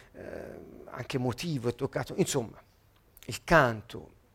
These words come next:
Io loderò, eh, eh, alcuni, solo alcuni esempi, io loderò il Signore per la sua giustizia, io Yadà,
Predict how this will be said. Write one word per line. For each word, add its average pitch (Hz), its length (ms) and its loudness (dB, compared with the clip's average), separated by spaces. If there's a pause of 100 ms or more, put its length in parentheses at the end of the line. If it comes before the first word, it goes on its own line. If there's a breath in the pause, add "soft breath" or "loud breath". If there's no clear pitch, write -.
(1200 soft breath)
Io 208 280 12
loderò, 175 760 12 (100)
eh, 143 120 10
eh, 123 400 12
alcuni, 127 640 4
solo 135 260 2
alcuni 135 320 2
esempi, 151 440 2
io 185 120 12
loderò 180 480 12
il 185 120 12
Signore 143 580 8
per 151 120 4
la 147 80 8
sua 170 200 6
giustizia, 147 600 2
io 175 380 12
Yadà, 156 480 12